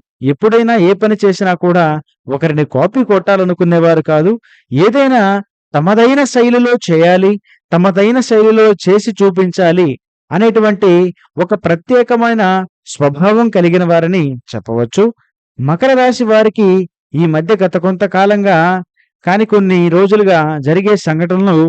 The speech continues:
వీరి యొక్క ప్లాన్లను పూర్తిగా మార్చేస్తున్నాయి.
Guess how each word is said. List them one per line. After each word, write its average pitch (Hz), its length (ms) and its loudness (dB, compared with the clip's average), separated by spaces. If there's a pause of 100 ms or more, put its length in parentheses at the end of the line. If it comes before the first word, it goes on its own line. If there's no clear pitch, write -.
(340)
వీరి 185 200 2
యొక్క 190 180 0 (120)
ప్లాన్లను 240 640 0
పూర్తిగా 247 500 -2
మార్చేస్తున్నాయి. 143 1000 -2